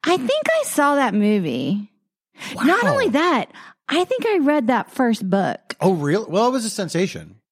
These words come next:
Speaker 2: when it came out, for
Speaker 1: That
Speaker 2: sure.
Speaker 1: was the problem. They were
Speaker 2: Yeah.
Speaker 1: like, "It's the sensation," and I read it, and I was like, <laughs> "What?"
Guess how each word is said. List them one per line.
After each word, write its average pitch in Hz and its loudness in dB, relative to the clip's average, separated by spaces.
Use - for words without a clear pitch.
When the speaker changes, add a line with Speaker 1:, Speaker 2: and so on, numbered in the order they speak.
Speaker 2:
when 127 -6
it 123 -6
came 117 -6
out, 87 -6
for - -14
Speaker 1:
That 240 2
Speaker 2:
sure. 208 -2
Speaker 1:
was 240 2
the 220 -2
problem. 214 2
They 214 0
were 208 2
Speaker 2:
Yeah. 202 2
Speaker 1:
like, 190 -2
"It's 220 -4
the 262 0
sensation," 240 2
and 185 0
I 190 0
read 196 2
it, 170 2
and 165 -2
I 180 2
was 170 -2
like, 151 -2
<laughs> - -12
"What?" 214 0